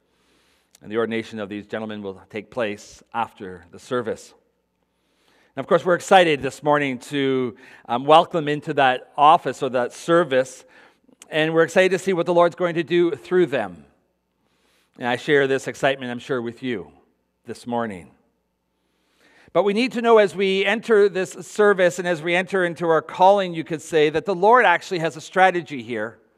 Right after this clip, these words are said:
for Christian service.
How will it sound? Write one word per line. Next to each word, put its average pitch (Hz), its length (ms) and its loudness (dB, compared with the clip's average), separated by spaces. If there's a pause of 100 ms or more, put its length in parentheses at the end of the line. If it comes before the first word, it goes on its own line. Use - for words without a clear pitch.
(880)
for - 160 -10
Christian 190 480 -4
service. 143 720 -4